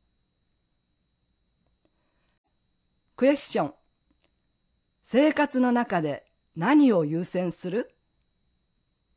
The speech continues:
アンケートの結果、理想の優先順位では、家庭、仕事の順に多いことから、家庭を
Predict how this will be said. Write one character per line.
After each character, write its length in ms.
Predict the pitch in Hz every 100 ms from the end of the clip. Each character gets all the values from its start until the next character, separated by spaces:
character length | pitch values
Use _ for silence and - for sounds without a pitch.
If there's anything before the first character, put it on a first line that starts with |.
| _ _ _ _ -
ア 140 | 285
ン 120 | 311
ケ 180 | 285 240
ー 60 | 226
ト 120 | 202
の 160 | 185
結 220 | - 180 - -
果、 260 | 185 - _ _ _ _
理 140 | 190
想 300 | 190 285 285
の 140 | 277 262
優 220 | 262 277
先 340 | 269 277 269
順 260 | 247 269 233
位 60 | 175
で 140 | 208
は、 240 | 175 - _ _ _ _ _ _ _ _
家 220 | - 180 -
庭、 320 | 220 214 185 - _ _ _ _ _
仕 180 | - -
事 280 | 214 - 269
の 160 | 262 220
順 260 | 233 240
に 140 | 226 226
多 200 | - 285
い 100 | 247
こ 140 | - 185
と 160 | 208
か 140 | 190 160
ら、 240 | 147 - _ _ _ _ _ -
家 180 | - 175
庭 280 | 240 226 220
を 240 | 208 190